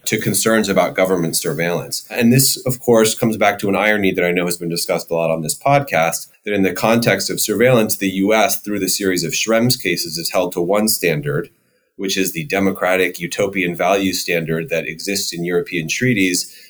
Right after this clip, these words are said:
but that is not actually applied to European member states. And then meanwhile, we see a non-trivial number of European member states doing things like this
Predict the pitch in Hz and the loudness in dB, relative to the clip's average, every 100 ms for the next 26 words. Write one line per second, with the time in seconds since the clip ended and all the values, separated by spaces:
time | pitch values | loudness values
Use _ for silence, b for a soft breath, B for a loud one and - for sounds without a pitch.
0 | B 98 92 87 85 92 92 90 - 82 | B -4 -2 -4 -2 0 0 0 -2 -6
1 | 78 - 82 80 90 85 80 78 76 87 | -6 -4 -2 -2 -4 -4 -4 -6 -4 -4
2 | 95 90 - 87 69 - - 117 113 110 | -4 -4 -4 -6 -4 -8 -8 -2 2 6
3 | 151 180 104 90 98 98 113 110 95 101 | 6 6 4 4 2 2 2 4 4 2
4 | 104 - 107 101 98 95 95 92 85 95 | 0 0 0 2 0 2 0 0 -2 0
5 | 90 87 90 85 90 95 95 82 80 - | 0 0 -2 -2 -2 -4 -4 -4 -4 -6
6 | 85 87 - 82 80 80 - 92 82 - | -4 -6 -6 -8 -6 -6 -4 -2 -2 -4
7 | - | -8